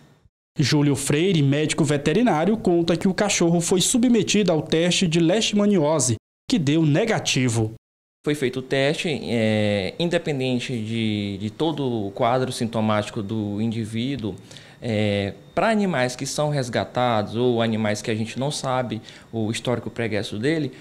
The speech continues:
Speaker 2: a gente faz o teste de leishmaniose. Isso porque, é, setenta por cento dos cães são portadores assintomáticos.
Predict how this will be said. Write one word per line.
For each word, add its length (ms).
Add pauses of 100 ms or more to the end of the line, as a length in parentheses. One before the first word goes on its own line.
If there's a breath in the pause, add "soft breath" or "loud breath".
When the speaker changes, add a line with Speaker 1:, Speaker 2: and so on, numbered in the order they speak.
(160 loud breath)
Speaker 2:
a 40
gente 140
faz 200
o 60
teste 420
de 300
leishmaniose. 880 (340 loud breath)
Isso 240
porque, 640
é, 760 (260)
setenta 500
por 160
cento 460
dos 400
cães 380
são 160
portadores 680
assintomáticos. 960